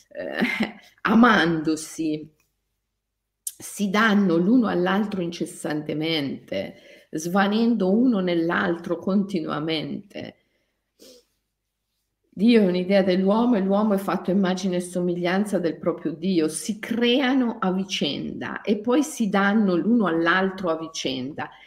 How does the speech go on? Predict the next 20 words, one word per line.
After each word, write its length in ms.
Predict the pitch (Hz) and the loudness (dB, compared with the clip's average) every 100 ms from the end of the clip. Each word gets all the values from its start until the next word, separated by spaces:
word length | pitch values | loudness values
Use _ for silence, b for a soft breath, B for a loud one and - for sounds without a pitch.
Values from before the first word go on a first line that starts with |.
| B B | B B
E, 300 | 294 233 - | 2 2 2
eh, 600 | 196 165 156 156 135 120 | 0 0 0 0 -2 -4
e 100 | - 196 | -2 0
l'unione 360 | 214 277 220 | 4 4 2
erotica, 600 | 214 220 185 180 220 202 | 2 2 0 0 -4 -2
l'orgasmo, 920 | 160 175 175 190 147 156 - 202 202 | 0 -2 -2 -2 -2 -4 -2 -2 -2
è 300 | 196 196 196 190 | -2 -2 -2 -2
il 140 | 180 | -2
modo 320 | 196 190 160 | 0 -2 -2
migliore 480 | 180 202 170 170 196 | -2 0 0 0 -2
per 160 | 190 147 | -4 -6
raffigurare 720 | 151 - 151 147 151 156 - | -8 -10 -12 -8 -6 -6 0
questo. 560 | 185 170 - - 160 - | 2 2 -2 -12 -16 -10
Infatti 500 | 185 - 240 - 180 | -10 -2 -2 -2 -6
nel 260 | 180 175 - | -6 -6 -4
cuore 380 | - 180 156 | 4 4 4
spirituale 720 | 156 - 165 170 185 202 - 151 | -2 -8 -8 -6 -2 -2 0 -4
di 140 | 147 | -6
tutte 340 | - 214 214 147 | -4 -4 -2 -4
le, 260 | 143 165 | 0 -2